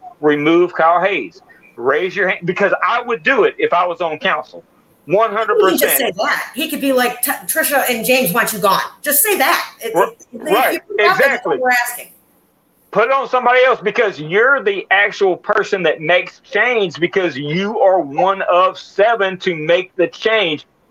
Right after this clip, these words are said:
Speaker 1: I can't make the change in Beaumont. I can't get up there and sign your paperwork. So if you're a council member, this goes out to all of you, one through seven. If you are a council member that represents the citizens of Beaumont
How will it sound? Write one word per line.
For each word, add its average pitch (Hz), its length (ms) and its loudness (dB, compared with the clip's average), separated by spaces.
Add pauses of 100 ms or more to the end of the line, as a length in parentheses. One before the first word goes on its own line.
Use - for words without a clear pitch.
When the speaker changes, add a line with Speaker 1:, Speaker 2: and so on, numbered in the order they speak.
(120)
Speaker 1:
I 190 200 0
can't 247 360 -2
make 233 280 0
the 226 100 0
change 233 500 -2
in 185 160 -2
Beaumont. 135 460 -2 (440)
I 196 120 0
can't 202 320 -4
get 226 180 2
up 220 180 0
there 214 300 2
and 165 140 0
sign 202 380 -2
your 202 140 -2
paperwork. 147 560 -2
So 165 160 2
if 135 160 -2
you're 202 460 2
a 208 140 0
council 233 440 -2
member, 151 420 0 (420)
this 185 200 0
goes 208 260 0
out 196 200 2
to 202 140 2
all 202 320 4
of - 140 -6
you, 269 120 -4
one 185 360 -2
through 214 220 0
seven. 151 460 -2 (280)
If 131 200 0
you 202 340 -2
are 208 200 4
a 220 120 2
council 202 420 -2
member 185 320 0
that 147 200 0
represents 170 640 -2
the 147 120 -2
citizens 170 560 -2
of 160 180 0
Beaumont 156 420 0